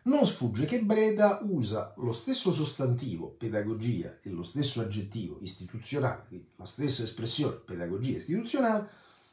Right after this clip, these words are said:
usata sulla stampa da Ugo Magri, dall'altro corazziere. Allora, delle due l'una, o i due bravissimi e autorevolissimi giornalisti hanno avuto,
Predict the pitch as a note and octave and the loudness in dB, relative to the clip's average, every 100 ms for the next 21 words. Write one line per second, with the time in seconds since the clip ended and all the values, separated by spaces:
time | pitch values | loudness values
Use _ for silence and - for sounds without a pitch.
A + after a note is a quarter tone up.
0 | _ _ - C4+ E3+ E3+ D#3 - D#3 - | _ _ 2 4 8 8 8 6 4 4
1 | - - D#4 D#3 - E3 A#2 A#2+ A#2 B2+ | -2 -2 2 4 2 0 0 -2 -2 -2
2 | F#2+ A#2 B2 - C3+ C3+ C#3+ C#3+ - F#3+ | 0 4 4 4 2 4 6 6 8 8
3 | C#3+ D3 C#3 - B2 A#2+ A#2+ A#2 B2 A#2 | 8 4 2 4 2 4 4 4 2 -2
4 | A#2+ A#2 - A2+ G#2 G#2 G#2+ - D3 D3+ | -2 -2 -2 -2 -2 -2 -6 2 4 4
5 | - - - F2+ G2+ C3 D#3+ F#3 C#3 - | 2 -10 -14 -8 0 8 12 12 12 6
6 | - - - - _ F3 G3 - G2+ G#2 | -10 -20 -20 -20 _ 12 12 12 2 4
7 | D3+ C#3+ G2 G2+ A2 E3 - - F#2+ E2 | 4 4 -2 -2 4 6 6 4 0 -4
8 | E2+ F2 A2 G#2 G2+ G2 C3+ - A#2 A2 | -6 -2 -2 -2 -4 0 2 2 2 -2
9 | G#2 G2+ A#2 D3+ G#2+ - F#2 A2 A2 C#3+ | -4 -2 2 2 2 -2 -6 -6 0 2
10 | C#3 C3 - | 4 2 -2